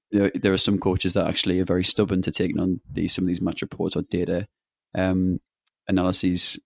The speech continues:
into and actually incorporate it into their work, whereas others are absolutely on board with it. And I suppose it depends on the style of the coach. It's one thing I've always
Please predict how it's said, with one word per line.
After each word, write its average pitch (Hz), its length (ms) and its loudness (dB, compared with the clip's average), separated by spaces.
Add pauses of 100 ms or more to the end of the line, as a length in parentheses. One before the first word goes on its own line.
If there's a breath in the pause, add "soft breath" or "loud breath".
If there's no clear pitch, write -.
(440)
into 98 320 2
and 92 80 2
actually 92 240 2
incorporate 95 460 0
it - 100 -2
into 95 180 -2
their 90 140 0
work, 90 340 0
whereas 92 260 0
others 92 240 0
are 90 80 2
absolutely 90 640 -2 (240)
on 98 140 2
board 107 240 4
with - 100 0
it. - 40 2
And - 80 2
I - 20 2
suppose 101 320 2
it 98 60 0
depends 98 360 0
on 92 200 -2
the 95 80 -2
style 95 280 0
of 92 60 -2
the 98 80 -4
coach. - 460 -4 (440)
It's - 80 -4
one 139 140 4
thing 139 120 2
I've 107 100 0
always 101 720 0